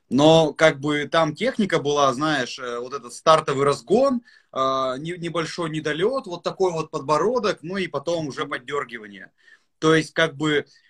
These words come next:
если брать именно цифры ради цифр, это круто, но это превращается уже, знаешь, в какой-то цирковой трюк,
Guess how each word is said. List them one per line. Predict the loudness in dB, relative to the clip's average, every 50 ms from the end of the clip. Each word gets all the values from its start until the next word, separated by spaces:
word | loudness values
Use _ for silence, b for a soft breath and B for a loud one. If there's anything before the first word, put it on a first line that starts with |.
| b b b _ -14
если | -10 -2 2 2 2 2 0 -4 -4 -2 0 0 -2 -4 _
брать | -8 -4 0 2 4 4 2 2 -2 -12 -12
именно | -6 -4 -4 -4 -4 -6
цифры | -8 -6 -4 -6 -4 -4 -4 -4
ради | -2 -2 -4 -4
цифр, | -8 -12 -12 -12 -8 -4 -4
это | -2 -2 -4 -6
круто, | -4 -2 -2 0 0 -2 -4 -8 -8 -10 _ _ _ _ -4
но | 0 2 2
это | 2 2 0
превращается | -2 -2 0 0 -2 -2 0 2 2 2 2 0 0 -6
уже, | -6 -6 -6
знаешь, | -4 -4 -4 -6 -6
в | -6
какой-то | -8 -8 -8 -6 -6
цирковой | -6 -6 -4 -2 -2 0 2 0 0
трюк, | 0 -2 -2 -2 -2 -6 -10 -16